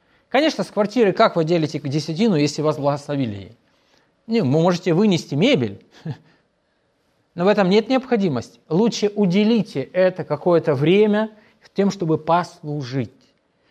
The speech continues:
Возможно, в вашу церковь собирается приехать служитель, или будет проходить конференция, и нужно расселение. Подойдите,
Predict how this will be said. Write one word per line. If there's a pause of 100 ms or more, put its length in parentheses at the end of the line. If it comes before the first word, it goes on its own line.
(140)
Возможно,
в
вашу
церковь
собирается
приехать (100)
служитель,
или
будет
проходить
конференция,
и
нужно
расселение. (840)
Подойдите,